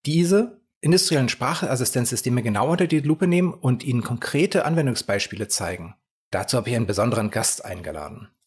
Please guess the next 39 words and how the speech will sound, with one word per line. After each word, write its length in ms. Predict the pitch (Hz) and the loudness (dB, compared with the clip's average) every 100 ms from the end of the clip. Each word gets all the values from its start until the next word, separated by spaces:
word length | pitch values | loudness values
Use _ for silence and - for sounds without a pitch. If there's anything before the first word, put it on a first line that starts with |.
| _ | _
Kennengelernt 480 | - 135 165 160 160 | 0 0 2 0 0
habe 160 | 156 139 | -2 -2
ich 100 | - | -2
ihn 140 | 135 | -2
auf 180 | 104 120 | 0 -2
dem 140 | 123 | -2
Chatbot 320 | 110 120 - - | -2 -4 -4 -8
Experience 560 | - - 127 156 170 | -10 -4 -2 0 0
Day. 320 | 175 190 226 _ _ - | 0 0 -2 _ _ -4
Über 220 | 123 131 | 0 0
diese 200 | 131 120 | 0 -2
Veranstaltung 640 | - 117 - 165 156 156 | -2 -2 0 0 0 0
habe 100 | 127 | -2
ich 80 | - | -2
übrigens 240 | 123 127 | -2 -2
im 160 | - 123 | 0 -2
Vorfeld 800 | - 135 135 139 135 135 - - | 0 0 2 2 2 0 -8 -6
mit 240 | 120 117 | -2 0
den 160 | 120 117 | 0 0
Organisatorinnen 800 | 110 110 123 - 143 143 135 120 | -2 -2 -4 2 2 4 2 2
Daniela 380 | 107 117 113 113 | 0 0 0 0
Greven 420 | 101 127 143 135 | 0 2 2 0
und 180 | 110 113 | -2 -2
Katrin 460 | - 110 - 104 | -4 -4 -4 -6
Endres 480 | - 127 139 101 - | -2 0 0 0 -2
in 160 | - 113 | -4 -6
Folge 280 | - 107 101 | -4 -6 -4
sechsunddreißig 600 | 117 - 110 104 113 123 | -4 -4 -4 -2 -2 -4
gesprochen. 460 | - - 80 82 - _ - - - - - - _ | -6 -6 -8 -10 -16 _ -20 -18 -16 -16 -18 -20 _
Auf 140 | 131 131 | -4 0
dem 140 | 135 | 2
Chatbot 300 | - 143 143 | 2 0 0
Experience 520 | 127 - 139 147 151 | -2 -2 0 2 2
Day 160 | - 165 | 2 0
hat 220 | 135 151 | 0 0
er 100 | 139 | 2
den 140 | 190 190 | 2 2
Vortrag 640 | - 160 - 160 151 - - | 0 0 0 -2 -2 -6 -20
vom 440 | - - 123 120 | -10 -2 0 -2